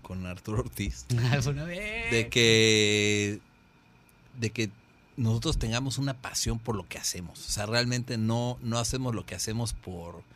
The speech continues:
Speaker 1: porque así nos los dijo, nos dijeron nuestros papás o lo que sea, tal cual estamos disfrutando la vida como la queremos.
Speaker 2: Exactamente.
Speaker 1: Estamos dedicándonos a lo que nos gusta y por lo tanto lo hacemos con un gusto del mundo. O sea, a mí si no me podrían pagar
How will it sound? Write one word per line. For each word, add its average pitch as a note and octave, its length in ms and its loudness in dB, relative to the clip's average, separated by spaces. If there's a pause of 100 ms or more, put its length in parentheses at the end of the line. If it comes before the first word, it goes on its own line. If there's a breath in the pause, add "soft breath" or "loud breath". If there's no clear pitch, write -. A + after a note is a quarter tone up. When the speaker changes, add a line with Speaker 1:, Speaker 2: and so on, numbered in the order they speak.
(480 loud breath)
Speaker 1:
porque - 260 -4
así B2 200 2
nos B2+ 160 4
los G2 220 0
dijo, G#2 580 -2
nos G2 400 -4
dijeron B2 260 -4
nuestros G2+ 280 -4
papás G2+ 680 2
o G2 300 0
lo F2+ 120 -10
que F2+ 120 -10
sea, C3+ 260 0
tal F#2+ 160 -10
cual C3 380 0
estamos B2 400 -4
disfrutando G2 540 -6
la F2+ 140 -6
vida G2+ 300 -4
como F2 260 -6
la F2 120 -10
queremos. F#2 520 -4
Speaker 2:
Exactamente. G#2 640 -4
Speaker 1:
Estamos A2+ 580 -2
dedicándonos A2 600 -2
a F#2+ 40 -4
lo F2+ 120 -6
que F2+ 120 -8
nos F2+ 200 -6
gusta G2+ 440 -6
y A2+ 80 -4
por G2 160 -6
lo F#2 120 -4
tanto G#2 320 -6
lo F#2+ 80 -6
hacemos A2 280 -6
con F2 160 -10
un G2+ 80 -4
gusto A2 240 -4
del E2 120 -8
mundo. A#2+ 280 -6
O - 40 -14
sea, G2 140 -2
a G2+ 40 -2
mí B2 160 2
si B2 120 -2
no B2 80 2
me B2+ 140 0
podrían G#2+ 360 -2
pagar F#2 440 -4